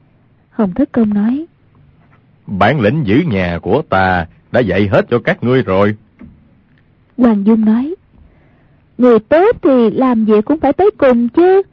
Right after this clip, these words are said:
Speaker 1: Người dạy hết mười tám chiêu trưởng pháp cho y, há không tốt đẹp hay sao?"
Speaker 2: <laughs> "Hai đứa nhỏ các ngươi thì được tốt đẹp, nhưng lão Khiếu Quá ta lại không được tốt đẹp gì."
Speaker 1: Hoàng Dung trong lòng lo lắng,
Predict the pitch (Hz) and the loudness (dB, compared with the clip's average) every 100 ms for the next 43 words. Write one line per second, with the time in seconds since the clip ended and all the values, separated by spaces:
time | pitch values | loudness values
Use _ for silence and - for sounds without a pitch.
0 | _ _ _ _ 226 240 214 202 247 403 | _ _ _ _ 0 2 2 0 0 -2
1 | 440 220 269 311 440 294 262 226 220 349 | 0 0 0 -4 0 0 2 0 -2 -2
2 | 392 - - 269 247 - _ - 330 440 | -2 -2 0 2 0 -4 _ -6 -4 0
3 | 381 262 349 - 254 233 302 - 311 302 | -2 0 0 2 0 0 0 0 0 2
4 | 226 - _ _ _ _ _ _ _ - | 0 -4 _ _ _ _ _ _ _ -4
5 | 151 - _ _ _ _ - 98 98 - | -4 -4 _ _ _ _ -12 -8 -6 -4
6 | 110 101 92 151 113 92 117 147 151 160 | -4 -2 -2 -2 -2 0 0 0 -4 -4
7 | 104 104 98 - _ - 90 90 92 - | -2 -2 -2 -6 _ -10 -4 -2 -2 0
8 | 160 185 127 92 - _ _ _ _ - | 0 0 -2 -4 -6 _ _ _ _ -10
9 | - 110 104 101 90 117 156 131 151 147 | -4 -2 -2 0 0 0 2 2 0 0
10 | 101 98 90 _ _ _ _ 104 101 104 | -2 -2 -4 _ _ _ _ -4 -2 -2
11 | 120 98 90 90 117 156 - 90 - 90 | -4 -4 -4 -4 -2 -2 -2 -4 -2 -2
12 | 95 92 80 _ _ _ _ _ _ _ | 0 0 -6 _ _ _ _ _ _ _
13 | _ _ - 226 202 170 208 233 220 208 | _ _ -2 0 0 0 0 0 -2 -2
14 | - 254 220 170 190 214 220 262 | -2 0 0 0 0 0 -2 -4